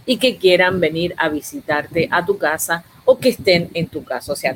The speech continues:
tal día a tal hora vamos a hacer, por ejemplo, si viene el cuatro de julio, en Estados Unidos se festeja la independencia,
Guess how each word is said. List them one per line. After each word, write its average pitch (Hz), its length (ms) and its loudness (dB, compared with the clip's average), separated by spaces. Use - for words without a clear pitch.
tal 190 360 2
día 202 500 2
a 156 160 -2
tal 202 260 0
hora 202 480 2
vamos 180 460 0
a 208 60 4
hacer, 196 500 0
por 151 200 -4
ejemplo, 165 340 -6
si 160 160 -10
viene 156 320 -4
el 160 200 -4
cuatro 160 320 0
de 151 100 -2
julio, 190 340 2
en 147 80 -4
Estados 156 320 -2
Unidos 160 240 -6
se 151 80 -6
festeja 156 400 -4
la 160 100 0
independencia, 214 1000 0